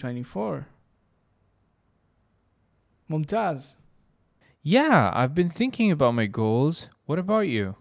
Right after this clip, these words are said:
Speaker 2: أنا طبعا قاعد، يعني كالعادة الواحد يفكر في أهدافه، إيش أسوي، إيش أسوي. فصار له، صار لي فترة أنا قاعد أفكر. فعشان كده أنا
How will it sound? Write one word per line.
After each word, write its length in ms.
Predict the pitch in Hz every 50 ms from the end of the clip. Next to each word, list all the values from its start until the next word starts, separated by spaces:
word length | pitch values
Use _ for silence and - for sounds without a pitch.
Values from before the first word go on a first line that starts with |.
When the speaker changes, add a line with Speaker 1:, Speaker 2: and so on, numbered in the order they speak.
| _ _ _ _ _ _ _ _ _ _ _ -
Speaker 2:
أنا 140 | 240 240
طبعا 340 | 214 - 202 196 190 190 175
قاعد، 300 | 156 139 143 135 127 - -
يعني 220 | - 139 156 147
كالعادة 520 | 127 - 156 147 139 147 147 147 143 139 135
الواحد 340 | 127 131 135 - - 120 117
يفكر 280 | 113 127 123 - 120
في 80 | 110 110
أهدافه، 320 | 107 - 110 - - -
إيش 140 | 120 110 -
أسوي، 340 | - - 107 101 101 101 104
إيش 120 | 104 107
أسوي. 340 | 101 95 - 101 98 98 98
فصار 260 | - - - 139 143
له، 160 | 143 131 120
صار 340 | 107 - - - - 143 139
لي 100 | 131 113
فترة 440 | - - 123 - - - 98 101 101
أنا 120 | 101 104
قاعد 200 | 98 95 95 92
أفكر. 500 | 95 87 - 92 - - - 87 - - - _ _ _ - - - _ _
فعشان 960 | _ _ - - 113 110 107 104 104 104 104 101 104 101 101 101 98 - 110 101
كده 260 | - 120 117 113 110
أنا 360 | 107 110 107 107 107 107 104